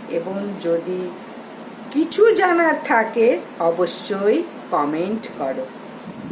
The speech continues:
সাতই সেপ্টেম্বর দু হাজার পঁচিশ রবিবার ভাদ্রী পূর্ণিমার দিন শতাব্দী শ্রেষ্ঠ এবং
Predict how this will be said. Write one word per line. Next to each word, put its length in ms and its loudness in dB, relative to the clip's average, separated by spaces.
সাতই 840 2
সেপ্টেম্বর 1120 4
দু 180 0
হাজার 420 0
পঁচিশ 640 -4
রবিবার 720 0
ভাদ্রী 760 4
পূর্ণিমার 600 2
দিন 280 -2
শতাব্দী 840 4
শ্রেষ্ঠ 840 0
এবং 340 2